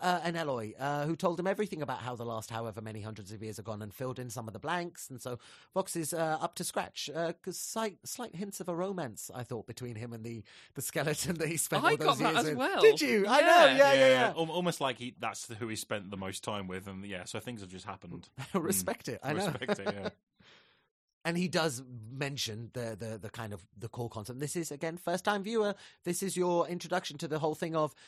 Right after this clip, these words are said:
Speaker 1: so, after the moon happened, uh, the planet couldn't sustain, uh, and so there were, and, and admittedly, this is not coming from Vox. Vox just mentions the whole thing of there now,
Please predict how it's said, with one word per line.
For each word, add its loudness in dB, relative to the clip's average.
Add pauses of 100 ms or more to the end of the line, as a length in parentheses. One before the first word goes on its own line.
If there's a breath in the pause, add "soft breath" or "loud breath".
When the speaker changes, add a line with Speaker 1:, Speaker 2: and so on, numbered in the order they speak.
(300 loud breath)
Speaker 1:
so, -2 (640 soft breath)
after 2
the -2
moon -4
happened, -6
uh, -6
the -10
planet -6
couldn't -6
sustain, -4
uh, -2
and -6
so 0
there 0
were, 2
and, -6
and -4
admittedly, -2
this -6
is -8
not -8
coming -8
from -10
Vox. -4
Vox -6
just -6
mentions -10
the -8
whole -6
thing -10
of -10 (440 loud breath)
there -2 (100)
now, -4